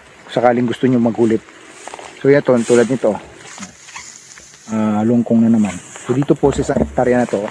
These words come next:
nilagyan ko ito ng apat na daan na longkong. Isang hektarya lang po itong lupang ating tinamnan ng papaya. So, four hundred longkong ang nilagay ko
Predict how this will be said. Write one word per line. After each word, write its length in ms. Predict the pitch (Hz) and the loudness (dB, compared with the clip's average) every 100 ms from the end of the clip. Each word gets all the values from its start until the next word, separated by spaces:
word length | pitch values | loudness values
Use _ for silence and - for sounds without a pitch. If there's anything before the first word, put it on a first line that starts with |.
| - - | -12 -2
nilagyan 300 | 131 120 127 | -2 0 -2
ko 100 | 127 | -2
ito 160 | 120 123 | -2 -2
ng 80 | 117 | -2
apat 320 | 113 117 113 | -4 -4 -4
na 140 | 113 | -4
daan 80 | 113 | -2
na 60 | 110 | -2
longkong. 340 | 107 107 117 - - - - - - - - - - | -2 -4 -6 -8 -20 -20 -20 -20 -20 -20 -20 -16 -2
Isang 160 | 156 | -2
hektarya 300 | 127 147 147 | 0 2 4
lang 160 | 139 127 | 2 2
po 100 | 156 | 0
itong 260 | 131 135 131 | 0 0 2
lupang 380 | 131 - 131 127 - - - - - - | 0 0 0 -2 -6 -18 -14 -14 -12 -4
ating 300 | 127 139 - | -2 -2 0
tinamnan 340 | 135 131 131 | 2 4 2
ng 40 | 123 | 0
papaya. 400 | 113 127 117 110 - - - | 0 0 0 -4 -12 -18 -2
So, 120 | 135 | -2
four 300 | 117 160 151 | 0 2 2
hundred 320 | 147 143 139 127 | 2 2 0 2
longkong 400 | 135 127 123 123 | 0 2 0 2
ang 100 | 127 | 2
nilagay 340 | 123 120 117 | 2 2 0
ko 160 | 117 | 0